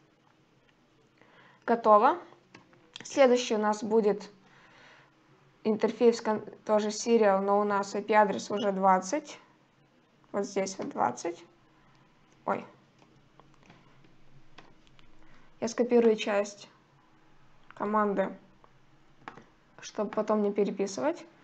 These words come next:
Копи. Теперь удаляем. У нас здесь будет двадцать, точка, paste.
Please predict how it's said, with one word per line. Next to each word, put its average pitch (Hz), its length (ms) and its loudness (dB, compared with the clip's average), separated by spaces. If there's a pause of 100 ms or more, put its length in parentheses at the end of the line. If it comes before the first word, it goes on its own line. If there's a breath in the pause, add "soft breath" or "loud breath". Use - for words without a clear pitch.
(180)
Копи. 220 400 -4 (2000)
Теперь 214 260 -2
удаляем. 208 560 -2 (760 loud breath)
У 220 80 -4
нас 220 220 2
здесь 214 260 -2
будет 196 480 0
двадцать, 208 640 -2 (720)
точка, 311 580 -4 (400)
paste. 233 380 -4